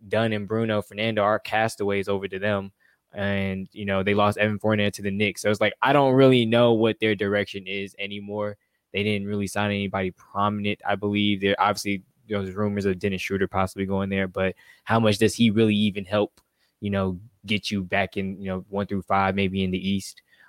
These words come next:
Um, so just them, I don't really know the direction anymore. It's just, just kinda weird. And then, um,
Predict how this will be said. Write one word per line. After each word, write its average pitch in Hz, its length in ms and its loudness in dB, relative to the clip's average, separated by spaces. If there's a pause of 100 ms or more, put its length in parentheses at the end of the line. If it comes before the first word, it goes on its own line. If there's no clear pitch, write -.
(120)
Um, 92 400 -2
so 95 160 0
just 131 220 4
them, 120 180 4
I 113 140 4
don't 113 220 2
really 110 200 4
know 104 140 4
the 101 80 4
direction 98 400 2
anymore. 98 580 -2
It's 101 180 -8
just, 92 280 -6
just 98 200 -12
kinda 92 220 -4
weird. 92 320 -2
And 90 100 -8
then, 92 280 -2 (400)
um, 92 640 -2